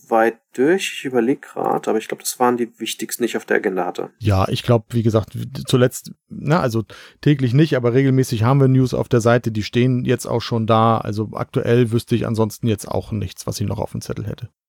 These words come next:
Speaker 1: Gut, dann kämen wir zu unserer üblichen Medienvorschau. Dann hab ich mir mal was, ich, ich fang mal mit was richtig, richtig Gutem an, was mich total vom Hocker gerissen hat, was ich nicht so erwartet hätte. Ich bin ja, ähm,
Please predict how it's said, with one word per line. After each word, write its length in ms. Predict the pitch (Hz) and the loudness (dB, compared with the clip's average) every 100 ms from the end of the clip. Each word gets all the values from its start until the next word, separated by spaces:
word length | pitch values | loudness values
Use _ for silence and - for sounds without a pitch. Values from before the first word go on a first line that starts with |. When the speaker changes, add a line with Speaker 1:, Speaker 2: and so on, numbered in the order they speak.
| _ | _
Speaker 1:
Gut, 420 | - 302 - - _ _ | 0 0 0 -6 _ _
dann 280 | - 113 120 | -2 -2 0
kämen 280 | - 139 135 | 2 2 4
wir 240 | 131 127 | 4 4
zu 160 | 123 - | 2 -4
unserer 280 | 131 - - | -2 0 0
üblichen 560 | 160 160 - 135 127 - | 0 -2 -2 -2 -4 -2
Medienvorschau. 1080 | 117 170 - 107 - - - - - 156 185 _ _ | 0 0 2 -2 -2 -6 -4 -4 -4 -8 -12 _ _
Dann 260 | - 117 113 | -2 0 0
hab 160 | 135 170 | -2 -2
ich 160 | - | -2
mir 280 | 147 147 135 - | 2 2 0 -2
mal 160 | 127 | 0
was, 220 | 127 - | 2 0
ich, 320 | - 131 - - | -4 -8 -10 -6
ich 120 | - | 0
fang 160 | 196 | 0
mal 100 | 202 | 2
mit 160 | 139 131 | 0 0
was 200 | 127 - | -2 -2
richtig, 340 | 127 - 110 | -4 -4 -6
richtig 320 | 110 - 104 - | -8 -8 -10 -8
Gutem 240 | 117 _ _ | -14 _ _
an, 60 | 101 | -10
was 200 | 101 - | -8 -6
mich 180 | 113 - | -8 -10
total 400 | - 113 110 117 | -4 2 2 2
vom 220 | 117 104 | -2 -6
Hocker 240 | 107 98 | -4 -4
gerissen 420 | 87 90 98 101 | -4 -6 -8 -8
hat, 180 | 101 - _ - - - | -10 -12 _ -20 -20 -2
was 140 | 131 | 0
ich 120 | 156 160 | 2 2
nicht 260 | 208 - | 0 0
so 140 | 165 156 | 0 2
erwartet 600 | 147 123 123 139 - 101 | 2 4 2 0 -6 -6
hätte. 280 | - 107 | -4 -4
Ich 160 | 117 - | -4 -4
bin 180 | 139 151 | -4 -2
ja, 560 | 139 131 127 117 113 | 0 0 0 -2 -4
ähm, 400 | 110 113 110 110 | -4 -6 -10 -12